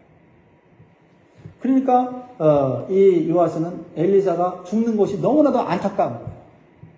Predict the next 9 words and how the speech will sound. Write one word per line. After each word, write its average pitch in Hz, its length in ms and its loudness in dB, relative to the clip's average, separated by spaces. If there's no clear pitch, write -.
그리고 247 180 0
너무나 262 220 2
슬픈 302 400 2
거죠. 110 360 -2
왜냐면 226 400 0
자신에게 185 1120 0
큰 226 160 -4
도움을 165 320 0
주었던 131 560 -4